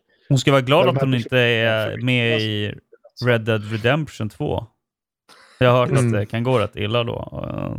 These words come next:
Speaker 1: det, det är grov, <laughs> grova saker som händer, eh, mot
Speaker 2: Mm.
Speaker 1: kvinnliga N P Cs i T V-spel.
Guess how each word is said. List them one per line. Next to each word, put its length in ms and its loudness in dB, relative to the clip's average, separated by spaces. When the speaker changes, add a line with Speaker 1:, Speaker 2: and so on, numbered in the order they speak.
Speaker 1:
det, 300 0
det 120 -2
är 400 -2
grov, 200 0
<laughs> 100 -14
grova 360 2
saker 260 -2
som 120 -2
händer, 400 2
eh, 160 4
mot 160 2
Speaker 2:
Mm. 200 0
Speaker 1:
kvinnliga 340 2
N 160 0
P 100 -8
Cs 420 -2
i 160 -4
T 180 0
V-spel. 420 -2